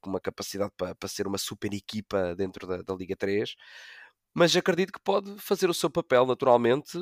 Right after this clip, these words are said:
e, e conseguir aquilo que é mais importante no futebol, e neste caso para a Académica que será também, que são os três pontos ao longo de, das várias partidas. Portanto, à medida que isso for chegando, talvez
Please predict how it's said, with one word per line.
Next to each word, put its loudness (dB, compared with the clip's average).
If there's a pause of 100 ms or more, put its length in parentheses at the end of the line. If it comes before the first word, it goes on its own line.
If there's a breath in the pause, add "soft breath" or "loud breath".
(160)
e, -4
e -8
conseguir -2
aquilo -4
que 2
é 6
mais 2
importante -8
no -10
futebol, 0 (260)
e -10
neste -4
caso -4
para -8
a -4
Académica -6
que -20
será -6
também, -4
que -20
são -6
os -6
três -6
pontos -10 (560 soft breath)
ao 0
longo 2
de, -8
das -4
várias -2
partidas. -6
Portanto, -14 (360)
à 2
medida 0
que -8
isso -6
for 0
chegando, 4
talvez 2